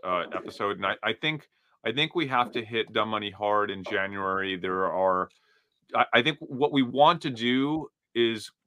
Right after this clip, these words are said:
get off of the social arb for a few weeks and really hammer down on some just general investing principles that we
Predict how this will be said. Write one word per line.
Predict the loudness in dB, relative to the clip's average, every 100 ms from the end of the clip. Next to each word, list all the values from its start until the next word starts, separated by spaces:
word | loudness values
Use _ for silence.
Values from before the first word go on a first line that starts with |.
| -20 -20 -2
get | 0 0 2
off | 6 6 6 _
of | 2 2 2 -2
the | -4
social | -2 -2 -2 -4 -6 -4
arb | 0 0 -2 -8 _
for | -2
a | -2 -4
few | -6 -4
weeks | -2 -4 -6 -14 -16 _ _ _ _ _ -4
and | -2 0
really | 2 2 2 -2
hammer | -2 -2 0 0 0
down | 0 2 2 0 -2 -6 -6
on | -2 0 0 -2 -8 -12 _ _ _ _
some | -8 0 0 0 -6
just | -4 -4 -6 _ _ _ -18
general | 0 2 2 2 2 0
investing | -4 -2 0 0 -2 -8 -8
principles | -10 -8 -8 -6 -6 -6 -12 -4
that | 0 0 -4 _
we | -14 -6 -4